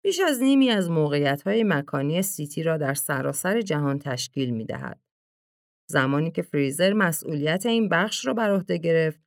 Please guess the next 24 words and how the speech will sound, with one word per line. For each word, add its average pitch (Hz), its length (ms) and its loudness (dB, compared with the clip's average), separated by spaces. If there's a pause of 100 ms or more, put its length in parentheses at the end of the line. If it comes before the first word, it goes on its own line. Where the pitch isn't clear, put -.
(360)
ارزش 277 480 2
آن 269 180 2
خیلی 214 440 0
کم 123 260 -4
شده - 320 -8
بود. - 220 -14 (560)
در 135 140 2
فوریهٔ 139 600 0
دو 151 180 2
هزار 131 300 0
و 127 60 -2
چهارده، 127 600 -2 (340)
سیتی 294 280 -4
بانک 294 380 0
افشا 185 400 0
کرد 147 360 -2 (320)
که 247 80 -2
شرکت 247 540 -2
خدمات 190 580 -2
نفتی 214 560 0
اوشنوگرافیا 139 1120 -4 (360)
از 247 240 0
شرکت 269 380 -2
بانامکس 151 760 -2